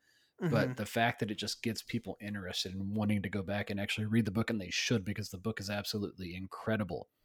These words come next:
Speaker 2: It
Speaker 1: Yeah.
Speaker 2: paints such a s-, vibrant picture and tells such a in-depth story. It, it really is a lot more than they're able to cram even into a two-part movie or
Speaker 1: Yeah.
Speaker 2: a two-part story.
Speaker 1: Yeah, for sure.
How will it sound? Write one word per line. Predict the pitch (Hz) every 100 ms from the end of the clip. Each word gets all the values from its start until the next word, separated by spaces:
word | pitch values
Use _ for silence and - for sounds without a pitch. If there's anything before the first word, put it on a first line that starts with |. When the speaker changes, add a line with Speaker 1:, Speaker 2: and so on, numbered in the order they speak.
| - _
Speaker 2:
It | 107 147
Speaker 1:
Yeah. | 131
Speaker 2:
paints | 110 87 -
such | - 110 -
a | 95 90
s-, | - -
vibrant | 107 95 95 110 - 76 _
picture | 120 107 87
and | 90
tells | - 104 -
such | 98 92
a | 85 _ _ _ -
in-depth | 104 101 95 98 -
story. | - - 98 87 67 - _ - - _ -
It, | 95 - _
it | 120 104 _ _ 123 110
really | 123 123 113 98 120
is | 117
a | 107
lot | 92 110 104
more | 117 104 110 104 92 -
than | 113
they're | 104 -
able | 117 113 101
to | 101
cram | - 113 107 98
even | 139 156 147
into | 123 107
a | 90
two-part | - 104 92 80
movie | 92 85 - - _ _ _ _ _ 220
or | 180
Speaker 1:
Yeah. | 151
Speaker 2:
a |
two-part | 120 104 80
story. | - - 50 - _ _ _ _ _
Speaker 1:
Yeah, | 170 151 135 131
for | - 147
sure. | - 143 127 127